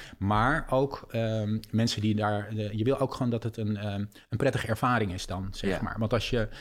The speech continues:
Speaker 1: ergens in een soort hyper terecht zou komen en het is onprettig en onveilig, of zo voelt dat althans,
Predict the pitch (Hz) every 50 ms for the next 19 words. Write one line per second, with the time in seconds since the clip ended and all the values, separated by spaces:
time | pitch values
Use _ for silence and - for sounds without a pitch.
0 | - - - - - 117 113 110 - 117 - 110 107 104 107 - 110 104 101 107
1 | 120 - - 113 - - 110 113 107 - - - - 107 - 117 117 113 113 110
2 | 110 104 110 110 107 107 - 110 101 - - 131 127 131 131 - 131 123 117 -
3 | 110 - 104 104 - 135 135 - 131 123 120 123 123 123 - - 113 - - 113
4 | 101 - - 131 131 135 - 127 - - 110 - 110 107 107 110 -